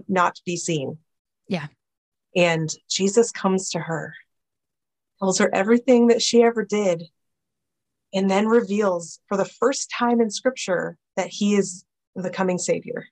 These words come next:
Speaker 2: Mm-hmm.
Speaker 1: What would make him say that to this woman at the well who's, you know, been married five times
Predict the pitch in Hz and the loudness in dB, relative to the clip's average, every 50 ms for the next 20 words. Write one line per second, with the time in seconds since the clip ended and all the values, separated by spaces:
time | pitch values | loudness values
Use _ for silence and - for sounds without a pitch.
0 | _ _ _ _ _ _ _ _ _ _ _ - 190 170 160 190 175 165 165 _ | _ _ _ _ _ _ _ _ _ _ _ -6 -6 -6 -4 -4 -6 -6 -6 _
1 | _ _ _ _ _ _ - 202 196 208 247 240 240 240 233 226 - 226 220 196 | _ _ _ _ _ _ -2 0 2 4 4 6 6 4 4 2 -2 -4 -4 -2
2 | - 214 214 214 202 175 165 165 - - 190 - - 180 - - - 190 175 165 | -2 0 0 0 0 -2 -4 -6 -10 -12 -8 -6 -6 -6 -6 -6 -2 0 2 2
3 | 165 170 165 170 165 - 185 180 196 233 254 - - - - - _ _ _ _ | 2 2 0 0 -2 -4 -4 -2 0 0 0 -2 -4 -8 -10 -14 _ _ _ _
4 | _ _ _ _ _ _ _ - 190 180 170 160 - - - - - _ _ _ | _ _ _ _ _ _ _ -4 -2 -2 -2 -4 -6 -10 -12 -12 -14 _ _ _
5 | _ _ _ _ _ - 196 185 180 175 170 170 170 180 185 _ _ _ _ _ | _ _ _ _ _ -2 0 2 4 4 4 2 0 -2 -6 _ _ _ _ _
6 | _ _ _ - 190 190 190 180 165 160 165 165 165 - - 165 160 160 - - | _ _ _ -2 2 4 4 6 6 4 4 2 0 0 -4 -2 -2 -4 -6 -6
7 | 160 160 156 156 160 160 160 - - - - - | -6 -4 -4 -4 -6 -6 -8 -8 -10 -14 -14 -16